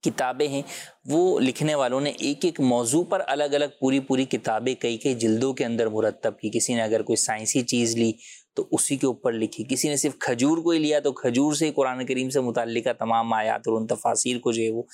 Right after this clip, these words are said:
ایک جگہ جمع کیا، اسی طرح اور مختلف چیزوں کو۔ تو بالکل یہ بات جو ہے وہ اس میں کوئی شک و شبہ کی گنجائش ہی نہیں ہے کہ قرآن کریم کے اندر علوم و فنون نہیں ہے۔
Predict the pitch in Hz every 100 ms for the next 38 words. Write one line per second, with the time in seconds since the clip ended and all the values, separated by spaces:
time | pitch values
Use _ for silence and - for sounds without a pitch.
0 | - - - 120 117 117 113 113 110 107
1 | 110 110 107 104 - - 135 120 - 117
2 | 123 123 - 123 131 - 113 113 110 -
3 | 185 - - _ _ 120 110 107 104 156
4 | 135 120 107 117 110 - _ _ - 117
5 | 107 107 117 110 127 113 123 131 131 110
6 | 127 - 117 113 123 113 110 110 110 127
7 | - 131 120 120 127 131 - 113 110 104
8 | 120 110 110 113 110 110 110 117 110 110
9 | 107 - 110 110 107 117 135